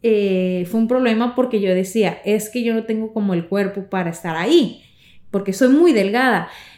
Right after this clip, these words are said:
Contrario a lo que es el problema de muchas personas y que lo vemos en las redes sociales,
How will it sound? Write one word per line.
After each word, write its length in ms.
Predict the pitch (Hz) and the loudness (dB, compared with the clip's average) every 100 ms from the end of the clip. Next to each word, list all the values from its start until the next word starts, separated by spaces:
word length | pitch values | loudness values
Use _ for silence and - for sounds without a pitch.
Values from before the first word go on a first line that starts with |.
| - | 0
Contrario 840 | 247 240 233 226 240 226 214 - - _ | 0 2 0 2 2 4 2 -2 -12 _
a 140 | - 214 | -2 2
lo 220 | 220 220 | 2 2
que 220 | 240 233 | 2 2
es 160 | 240 240 | 2 0
el 100 | 294 | -2
problema 380 | 262 226 208 233 | 0 2 2 -2
de 60 | |
muchas 280 | 226 202 214 | -4 -4 -8
personas 540 | - 196 185 175 - | -8 -4 -4 -6 -10
y 80 | 190 | -8
que 100 | 202 | -2
lo 120 | 202 | 0
vemos 320 | 214 247 294 285 | 0 -2 -4 -4
en 80 | |
las 120 | 226 196 | -4 -2
redes 280 | 180 180 | -4 -4
sociales, 680 | 180 180 185 165 170 190 - | -8 -6 -4 -2 -4 -8 -14